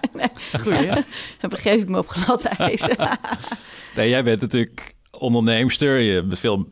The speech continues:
Speaker 2: je komt ook in een soort mannenwereld. Je hebt het over financiering gehad en noem maar op. Wat, wat zou je nou voor tips geven aan de mannen die je bent tegengekomen? Van, eh,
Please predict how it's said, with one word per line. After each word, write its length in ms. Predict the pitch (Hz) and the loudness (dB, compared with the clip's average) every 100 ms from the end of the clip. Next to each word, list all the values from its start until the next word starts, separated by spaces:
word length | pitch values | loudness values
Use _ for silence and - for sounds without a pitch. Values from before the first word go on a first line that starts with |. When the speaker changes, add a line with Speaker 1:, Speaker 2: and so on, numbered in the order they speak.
| - | -10
Speaker 2:
je 160 | 123 104 | -8 -2
komt 260 | 110 90 | -2 0
ook 160 | 92 - | -2 -2
in 80 | 87 | -2
een 80 | |
soort 160 | - 90 | 0 0
mannenwereld. 720 | 101 113 120 117 117 113 117 | 2 2 2 4 4 4 2
Je 60 | 87 | -2
hebt 180 | 78 - | -8 -8
het 100 | 67 | -10
over 140 | 90 | -8
financiering 720 | - 104 110 - 139 135 110 | -2 0 2 2 2 2 0
gehad 380 | 113 107 107 101 | 0 2 2 0
en 100 | 92 | 0
noem 100 | 92 | 0
maar 100 | 95 | 2
op. 300 | 120 135 - - - - - - _ _ | 2 0 -4 -20 -20 -20 -20 -20 _ _
Wat, 300 | 185 120 - | -6 -6 -4
wat 220 | 131 - | -6 -6
zou 280 | - 147 131 | -4 0 2
je 60 | 120 | 2
nou 140 | 120 | 2
voor 120 | 117 | 0
tips 240 | - 147 - | -2 0 2
geven 340 | 120 113 113 | 2 2 2
aan 140 | 104 107 | 2 4
de 60 | |
mannen 300 | 117 123 107 | 4 4 4
die 120 | 98 95 | 4 2
je 100 | 95 | 2
bent 220 | 95 - | 0 0
tegengekomen? 800 | 95 87 78 67 92 82 82 87 | 0 0 -4 -4 0 0 0 0
Van, 280 | 92 92 92 | 0 2 2
eh, 180 | 92 | 2